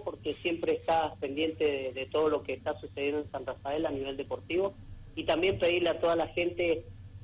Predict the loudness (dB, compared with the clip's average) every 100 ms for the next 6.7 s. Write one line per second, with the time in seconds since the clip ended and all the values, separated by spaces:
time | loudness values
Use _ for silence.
0 | -8 -2 0 0 -2 -2 -2 0 0 -4
1 | 2 2 4 2 2 0 2 4 4 2
2 | 0 -2 -2 0 2 2 4 4 6 2
3 | 0 0 2 0 -4 -4 -4 2 2 4
4 | 2 0 2 4 4 2 -2 -12 -18 -18
5 | -8 -2 0 2 2 4 2 2 0 0
6 | 2 0 2 2 2 2